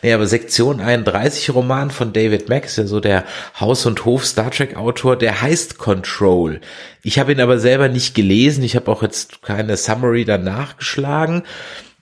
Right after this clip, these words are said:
Ich spinne jetzt einfach mal, vielleicht wird ja Sektion durch das, äh, Control-Desaster aufgelöst und ist dann so richtig, richtig geheim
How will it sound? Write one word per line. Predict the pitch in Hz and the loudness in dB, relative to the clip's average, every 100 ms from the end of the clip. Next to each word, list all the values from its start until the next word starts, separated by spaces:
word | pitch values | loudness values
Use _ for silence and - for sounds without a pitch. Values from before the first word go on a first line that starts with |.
| - | -10
Ich | - | -4
spinne | - - - 185 | -2 -2 -2 0
jetzt | 196 127 - | 2 0 -2
einfach | 101 104 - 104 - | -2 -2 -2 -2 -2
mal, | 92 90 92 113 147 165 - - | -8 -10 -8 -4 -2 -2 -8 -20
vielleicht | - - 107 101 110 180 240 - - _ _ _ _ _ | -8 -4 0 2 2 2 0 -6 -12 _ _ _ _ _
wird | 127 139 | -2 0
ja | 151 | 0
Sektion | 117 113 - - 110 160 151 | 0 0 0 2 4 4 2
durch | 147 | -2
das, | - 120 - | 2 0 0
äh, | - 110 107 104 95 | -4 -2 -2 -2 -4
Control-Desaster | 113 101 - 101 135 135 113 117 127 131 - 135 78 | -4 -4 0 2 2 0 0 0 0 0 0 0 2
aufgelöst | 120 160 - 110 90 95 123 160 - - - - _ | 2 2 0 0 2 4 4 2 -6 -12 -20 -20 _
und | - 110 | -10 -4
ist | 113 - | -4 0
dann | 123 127 - - | 0 -2 -8 -4
so | 117 | 0
richtig, | 160 165 120 - | 2 0 -2 0
richtig | 120 - - | 0 -2 -4
geheim | - 85 87 87 104 131 180 190 | -4 -2 0 2 2 2 -2 -4